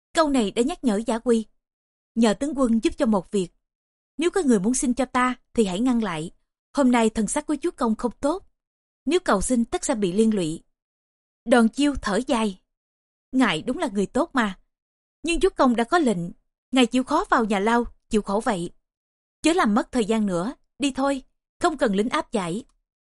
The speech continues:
Giả Quỳ tự bước đi. Nơi đây không phải Hứa Đô, Nghiệp Thành. Không có đại lao nên chỉ có thể nhốt vào phòng giam của quận phủ. Giả Quỳ vừa bước vào, cai ngục đã sợ đến run cầm cập.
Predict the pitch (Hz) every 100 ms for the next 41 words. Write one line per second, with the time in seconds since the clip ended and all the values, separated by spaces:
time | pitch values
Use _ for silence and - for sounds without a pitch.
0 | _ _ _ _ - 247 269 277 202 -
1 | 208 208 302 247 233 220 _ _ _ _
2 | _ - 294 285 247 240 226 294 254 226
3 | 311 - 254 254 _ _ _ 233 233 240
4 | 233 220 - _ _ _ _ _ _ _
5 | - 349 302 359 262 190 226 226 226 -
6 | 277 311 240 294 311 240 262 359 262 208
7 | 214 185 226 208 247 262 190 196 208 170
8 | 214 _ _ _ 208 247 269 240 190 220
9 | 247 - 240 214 214 _ _ 330 247 226
10 | - 233 - 180 220 294 302 233 202 202
11 | 196